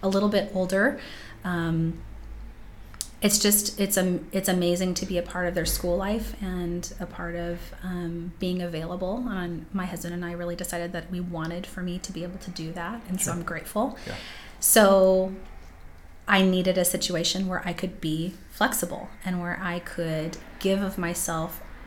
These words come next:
Speaker 1: as fully as possible to my family and yet be able to have fun and use my gifts and, um, encourage others and serve others, um, in a unique way. And
Speaker 2: Mm-hmm.
Speaker 1: so this positioned me into,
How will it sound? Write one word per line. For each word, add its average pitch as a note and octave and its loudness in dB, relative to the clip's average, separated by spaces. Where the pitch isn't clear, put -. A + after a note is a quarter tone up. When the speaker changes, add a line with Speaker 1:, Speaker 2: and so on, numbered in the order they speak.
Speaker 1:
as G3 4
fully G3 4
as F3 2
possible F3 -4
to F#3 -4
my E3+ -2
family E3+ 0
and F3+ 2
yet E3+ 0
be F#3 -2
able F3 -4
to F3 -4
have - -10
fun C4+ 0
and G#3 4
use E3+ -2
my D#3+ -2
gifts G3 -2
and, D#3+ 0
um, D#3+ 0
encourage F3+ 0
others F#3 0
and D3+ 0
serve F#3 0
others, F#3+ -2
um, D#3+ 0
in G3+ 6
a F#3 6
unique F3+ 2
way. F#3+ -2
And F3+ 0
Speaker 2:
Mm-hmm. - 2
Speaker 1:
so F3 4
this F3 2
positioned E3 -2
me E3+ -2
into, D#3+ -2